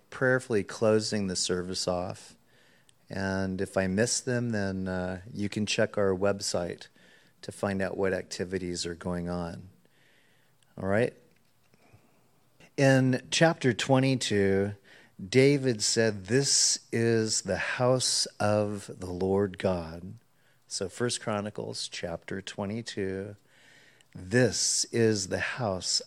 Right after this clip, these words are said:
of the Lord God, and this is the altar of burnt offering for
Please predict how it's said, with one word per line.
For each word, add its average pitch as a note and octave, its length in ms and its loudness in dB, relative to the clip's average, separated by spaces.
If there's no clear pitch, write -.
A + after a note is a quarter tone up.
of C3+ 320 2
the C3 120 2
Lord A2+ 400 0
God, F2 480 0
and F#2 300 -6
this A#2+ 300 2
is G2 160 -4
the G2+ 180 -2
altar G#2 540 0
of F2 140 -8
burnt G#2 320 -4
offering G2 720 -4
for F#2 800 -2